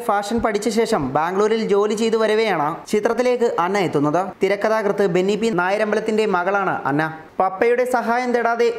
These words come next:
സ്വന്തം പ്രയത്നമാണ് അന്നയെ കുമ്പളങ്ങിയിലേക്ക് എത്തിച്ചത്. Instagram-ൽ ആഷിഖ് അബുവിന്റെ കാസ്റ്റിംഗ് കോൾ പോസ്റ്റ് കണ്ടാണ്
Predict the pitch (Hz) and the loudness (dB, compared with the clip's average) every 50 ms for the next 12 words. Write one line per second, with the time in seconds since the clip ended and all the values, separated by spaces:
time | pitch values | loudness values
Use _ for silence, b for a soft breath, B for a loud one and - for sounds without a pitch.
0 | - - - 190 190 196 196 226 208 196 214 214 220 220 220 214 226 233 226 220 | -4 -2 -2 0 0 0 0 0 0 0 0 0 0 -2 -2 -2 -2 0 0 0
1 | 202 170 - - 165 170 175 190 196 190 190 190 175 170 175 185 190 196 202 202 | -2 -2 -2 -2 -2 0 2 2 0 0 0 -2 -2 0 0 0 0 0 0 2
2 | 202 208 202 190 - 160 131 - - 147 127 143 - 170 160 175 180 180 180 B | 2 2 2 0 0 -2 -2 -2 -4 -4 -4 -2 -2 0 0 0 -2 -4 -10 B
3 | B B B B B B B B B - - 175 180 175 175 220 202 196 214 214 | B B B B B B B B B -4 -2 -2 0 0 0 0 0 0 0 0
4 | 214 214 214 - - 190 190 190 - 214 196 220 208 190 220 226 214 220 220 214 | 0 -2 -2 0 0 -2 -2 -2 -2 -2 0 0 0 0 0 2 2 0 2 2
5 | 202 196 202 - - 220 220 208 220 220 220 214 214 208 214 214 - 233 214 226 | 0 0 -2 -2 -2 -4 -2 0 0 0 0 0 0 0 -2 0 -2 -2 -2 0
6 | 214 214 208 190 156 | 0 0 0 0 -2